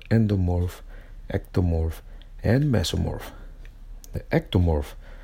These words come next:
the thin type. The ectomorph are categorized as having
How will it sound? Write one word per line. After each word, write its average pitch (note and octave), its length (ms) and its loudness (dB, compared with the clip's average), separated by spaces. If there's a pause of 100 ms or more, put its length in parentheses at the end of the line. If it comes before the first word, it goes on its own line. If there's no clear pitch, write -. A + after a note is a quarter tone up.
(180)
the F2+ 100 0
thin C3+ 380 4
type. - 440 -4 (960)
The - 160 -4 (100)
ectomorph F2 680 2 (340)
are E2 220 4 (500)
categorized E2+ 760 2 (140)
as F2 120 2
having D#2+ 400 2